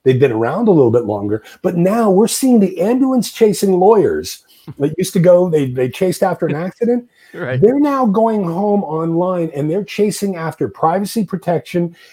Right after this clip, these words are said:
Speaker 1: child online security, and everything else. They're looking for that email to come through t-, from you, a spam email that has your name, that might have porn, that might have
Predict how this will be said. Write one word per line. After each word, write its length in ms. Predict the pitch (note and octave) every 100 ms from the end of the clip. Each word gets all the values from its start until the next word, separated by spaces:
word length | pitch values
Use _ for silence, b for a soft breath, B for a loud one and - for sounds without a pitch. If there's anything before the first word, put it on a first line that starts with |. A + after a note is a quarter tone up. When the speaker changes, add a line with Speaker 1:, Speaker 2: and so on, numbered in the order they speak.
| B
Speaker 1:
child 460 | - D#3+ D3+ D3 C#3
online 480 | C3+ C3+ C3+ A#2+ A#2+
security, 760 | - - - G#3+ G#3 G#3 G3+ E3
and 80 | D#3
everything 460 | F#3 G3 G3+ G#3 G3+
else. 160 | D#3+
They're 180 | - D3+
looking 420 | D3+ G3 A3 B3+
for 240 | G3 G#3+ F#3+
that 240 | F3+ F3 F3+
email 360 | G#3 F#3+ D#3+
to 140 | C#3 D3
come 300 | - G3 G#3+
through 380 | G#3 A3 A3+
t-, 140 | G3+ -
from 240 | - F3+ A#3+
you, 400 | A#3+ A3+ A2+ G#2 _ _ _ _ _
a 40 | B2
spam 440 | - - F3+ G#3
email 240 | G#3+ G3+ F#3
that 140 | D3
has 240 | C#3 B2+
your 160 | C#3 F#3+
name, 220 | G3 F3
that 80 | B2
might 180 | A#2+ F#2+
have 220 | F#2 D#2+
porn, 340 | - E3 C#3 G#2
that 80 |
might 180 | G#2 A#2
have 220 | A2+ A2